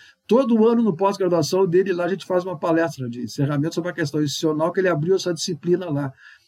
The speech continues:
Então, nós estamos fazendo essa espécie de, de, como é que tá avançando meio que normalmente.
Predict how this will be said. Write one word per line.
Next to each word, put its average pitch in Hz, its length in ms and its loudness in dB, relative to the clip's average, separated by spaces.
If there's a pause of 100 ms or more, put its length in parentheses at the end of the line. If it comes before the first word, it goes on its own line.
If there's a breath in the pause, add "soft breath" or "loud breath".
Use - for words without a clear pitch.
(140 soft breath)
Então, 185 340 2
nós 240 180 2
estamos 226 320 0
fazendo 214 400 0
essa 208 140 -2
espécie 202 440 -2
de, 180 380 0 (400 soft breath)
de, 135 300 2
como 160 180 0
é 180 60 -2
que 147 100 -12
tá 262 180 2
avançando 262 560 4
meio 254 200 4
que 285 80 2
normalmente. 247 760 2